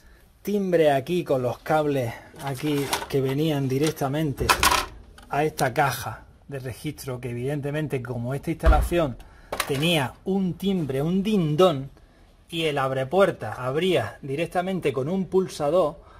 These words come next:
abajo, ¿vale? Porque estoy encima de unas escaleras, pues mirad cómo estaba la fuente de doce voltios para abrir, eh, el abrepuertas en alterna.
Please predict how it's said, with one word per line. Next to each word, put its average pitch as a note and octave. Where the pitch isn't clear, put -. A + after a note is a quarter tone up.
abajo, C#3
¿vale? C#3
Porque B2+
estoy D3
encima C#3+
de C3+
unas D3
escaleras, C#3
pues B2+
mirad C3+
cómo C#3
estaba A#2+
la A2
fuente A#2+
de A2+
doce A#2
voltios G#2+
para G2
abrir, A#2+
eh, A2+
el C3+
abrepuertas A#2+
en G#2
alterna. F#2+